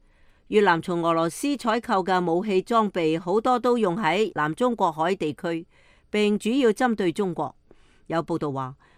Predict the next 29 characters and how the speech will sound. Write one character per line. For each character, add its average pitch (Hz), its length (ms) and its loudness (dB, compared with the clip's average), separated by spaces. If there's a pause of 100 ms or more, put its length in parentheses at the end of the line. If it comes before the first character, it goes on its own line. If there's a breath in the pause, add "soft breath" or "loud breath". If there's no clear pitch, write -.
雙 208 200 -2
方 202 220 2
正 185 160 0
在 165 160 0
討 175 180 -2
論 165 300 0
俄 156 100 0
羅 151 140 0
斯 247 320 -2
將 247 260 2
向 208 200 -2
越 185 140 2
南 156 280 0
出 262 160 -4
售 180 300 0
蘇 254 280 2
三 254 240 4
十 220 120 -2
五 170 160 0
戰 180 280 -2
機 190 300 -2 (320 soft breath)
同 170 240 -2
S 247 460 0
四 185 240 0
百 175 280 2
防 147 240 -4
空 208 200 -2
導 139 160 -6
彈。 127 320 -8